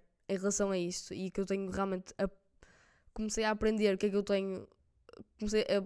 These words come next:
a perceber o que é que eu tenho de, de prioritizar, essas cenas todas, pronto. E a perceber que há cenas mesmo inúteis na nossa vida e que nós não precisamos para nada e que,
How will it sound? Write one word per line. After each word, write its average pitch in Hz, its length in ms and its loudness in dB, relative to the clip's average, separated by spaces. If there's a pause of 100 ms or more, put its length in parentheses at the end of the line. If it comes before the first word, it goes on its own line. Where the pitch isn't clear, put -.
a 202 40 -2
perceber 208 440 2
o 190 40 2
que 208 80 -2
é - 20 0
que 196 60 -2
eu 196 60 0
tenho 190 280 0
de, 180 320 -4 (1900)
de 202 280 -2
prioritizar, 185 680 2 (300)
essas 190 220 -6
cenas 185 220 -4
todas, - 360 -8
pronto. - 320 -8 (720)
E 202 180 0
a 190 60 2
perceber 196 640 -2
que 196 520 -4 (1300)
há 202 100 -2
cenas 233 360 -2
mesmo 220 240 -2
inúteis 196 680 -6 (440)
na 196 120 -4
nossa 185 280 -4
vida 185 200 -6
e 185 60 -4
que - 100 -14
nós 185 160 -6
não 180 120 -6
precisamos 180 400 -2
para 185 180 -6
nada 180 500 -8 (1000)
e 190 140 -6
que, 180 600 -6